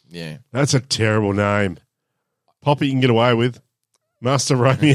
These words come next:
Speaker 2: Poppet.
Speaker 1: Poppet.
Speaker 2: I mean, even the cat's embarrassed by
Speaker 1: I,
Speaker 2: the name.
Speaker 1: <laughs> I, I personally believe Jake should be in charge of a lot of naming of things. He comes up with fucking champion names. Gerald the Duck.
Speaker 2: See, Gerald's fine.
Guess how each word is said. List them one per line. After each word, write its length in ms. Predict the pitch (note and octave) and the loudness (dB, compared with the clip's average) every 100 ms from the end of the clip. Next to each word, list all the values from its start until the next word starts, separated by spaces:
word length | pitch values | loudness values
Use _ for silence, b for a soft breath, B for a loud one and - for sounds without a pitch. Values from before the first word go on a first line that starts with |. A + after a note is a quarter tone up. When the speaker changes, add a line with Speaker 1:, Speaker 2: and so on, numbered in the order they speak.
| D3 | 2
Speaker 2:
Poppet. 80 | B2 | 0
Speaker 1:
Poppet. 440 | C#3+ C3 C3+ D#3 - b b b b b | 2 2 2 0 -2 b b b b b
Speaker 2:
I 60 | B2+ | 0
mean, 140 | D3 | 4
even 160 | E3+ D3 | 4 2
the 80 | A#2 | -2
cat's 360 | - A#2 G2+ | -2 -4 -2
embarrassed 460 | A#2 G2+ - - - | -4 -4 -6 -6 -4
by 160 | C#3+ C3 | -2 0
Speaker 1:
I, 80 | C#3+ | 0
Speaker 2:
the 100 | F#3+ E3 - | 0 -2 -2
name. 80 | G3 | -4
Speaker 1:
<laughs> 0 | |
I, 260 | D3 D#3 F3 _ _ - | -2 -2 -4 _ _ -8
I 120 | D3+ | -8
personally 420 | - D3 C#3+ A#2+ | -6 -8 -8 -8
believe 400 | G#2 G2+ G2 F#2+ | -6 -4 -2 -4
Jake 240 | - F#2+ G#2 | -4 -6 -6
should 160 | - G2 | -8 -8
be 280 | F#2+ F#2 - | -6 -8 -12
in 220 | G#2+ G#2 F#2 | -12 -10 -8
charge 320 | F2+ F2+ F#2 | -6 -6 -6
of 60 | F2 | -10
a 40 | |
lot 260 | F#2 F2+ F#2 | -10 -10 -10
of 120 | E2+ | -10
naming 380 | E2 D#2+ D#2+ E2+ | -12 -10 -10 -12
of 80 | - | -14
things. 440 | - - - - _ _ _ _ | -16 -16 -18 -20 _ _ _ _
He 40 | - | -12
comes 180 | A#3+ G3 | -8 -6
up 60 | |
with 80 | D#3+ | -6
fucking 260 | D3 C3+ A#2+ | -6 -10 -8
champion 480 | - A2+ A2 G2+ F#2+ | -6 -6 -6 -6 -6
names. 380 | F2 D#2+ - b b b b | -6 -8 -12 b b b b
Gerald 460 | - D3+ D3+ C#3 | -2 0 0 -4
the 80 | C3 | -6
Duck. 380 | A2+ F#2 - - _ _ - | -8 -10 -12 -20 _ _ -4
Speaker 2:
See, 180 | G3 F3 | 0 2
Gerald's 360 | D3 G3 E3 | 2 0 0
fine. 280 | - C3+ | -2 -2